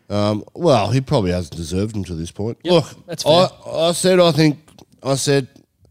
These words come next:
Speaker 1: after race weekend one, I think he's cooked. I think he's
Speaker 2: <laughs>
Speaker 1: done. But we need to give him the six races. If he comes out and beats Stroll in qualifying and races in the next four races, then he deserves that seat.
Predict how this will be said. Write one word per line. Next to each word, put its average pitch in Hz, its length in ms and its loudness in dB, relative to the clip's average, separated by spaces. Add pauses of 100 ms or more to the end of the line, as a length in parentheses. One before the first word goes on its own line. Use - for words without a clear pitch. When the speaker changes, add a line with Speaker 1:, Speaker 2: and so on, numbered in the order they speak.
(140)
Speaker 1:
after 104 340 -2
race 95 360 -4
weekend 98 460 -4
one, 80 180 -6
I 85 120 -4
think 92 140 -4
he's 80 140 -10
cooked. - 380 -12 (160)
I 196 80 4 (220)
think 196 200 0
he's 92 160 -2
Speaker 2:
<laughs> 147 80 -2
Speaker 1:
done. 107 300 -2
But 104 180 -4
we 104 160 0
need 127 240 4
to 139 80 4
give 117 220 -2
him 110 160 -2
the 98 80 -4
six - 320 -10
races. 85 460 -12 (520)
If - 80 -20
he 165 160 0
comes 151 340 2
out 117 200 4
and 101 140 -8
beats 104 260 -2
Stroll 98 560 -2 (100)
in 92 160 -14
qualifying 101 800 -4
and 143 260 -2
races 95 540 -6 (220)
in 143 140 -6
the 117 80 -2
next 101 240 -6
four 92 260 -10
races, 120 500 -12 (520)
then 104 420 0 (160)
he 117 120 -2
deserves 92 420 -4
that 85 180 -12
seat. 73 260 -18